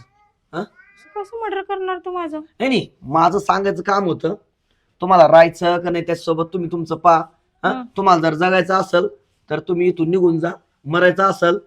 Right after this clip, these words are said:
Speaker 1: तर इथंच थांबा. हा?
Speaker 2: पण
Speaker 1: चला.
Speaker 2: मी कसं काय निघू इथून एकटी?
Speaker 1: हा, ते पण बरोबर आहे.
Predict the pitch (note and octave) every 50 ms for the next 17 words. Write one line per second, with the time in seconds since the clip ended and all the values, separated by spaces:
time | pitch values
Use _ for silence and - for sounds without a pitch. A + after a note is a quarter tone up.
0 | _ _ _ _ _ _ D#3 D#3 F3 F3+ F3+ F3+ D#3 C#3+ - A#2+ A#2+ B2 A#2 -
1 | - _ _ B2+ C4 - - _ - - - F#4 G4 G4+ G#4 F#4+ - A4 G#4 G#4+
2 | - B4+ B4+ A#4+ A#4+ G#4+ G4+ G#4+ G4+ E4 G4+ F4+ E4+ D#4 D4+ D4 D4 D4 C#4+ C#4
3 | - _ - C#4+ C#4 C4+ C4 A#3+ _ _ _ _ _ _ _ _ _ _ _ _
4 | _ _ - - A#2+ C3 E3+ F#3+ G3 G3 F#3+ F#3 F3+ E3+ D#3+ D3+ C#3+ B2+ A#2+ A2+
5 | - - - - E3+ E3+ - E3+ D#3+ D#3 D#3+ D#3+ E3 D#3+ D#3 C3+ B2+ - - _